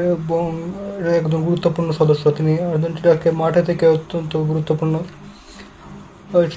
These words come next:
সব সময় চাঙ্গা রাখেন। আমরা তাকে দীর্ঘ ছয় মাস পর ইন-, আমরা আবারও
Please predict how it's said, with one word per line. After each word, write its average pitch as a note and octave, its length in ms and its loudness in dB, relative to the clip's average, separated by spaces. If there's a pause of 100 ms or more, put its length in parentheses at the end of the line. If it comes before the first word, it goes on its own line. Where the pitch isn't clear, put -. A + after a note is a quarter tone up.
সব - 300 4
সময় F3 240 4
চাঙ্গা E3 320 2
রাখেন। D#3 280 4
আমরা E3 420 4
তাকে E3 500 -2
দীর্ঘ E3 240 2
ছয় F3 240 2
মাস E3+ 200 2 (320)
পর E3+ 180 4 (380)
ইন-, E3+ 460 -6
আমরা E3 340 0
আবারও E3 440 6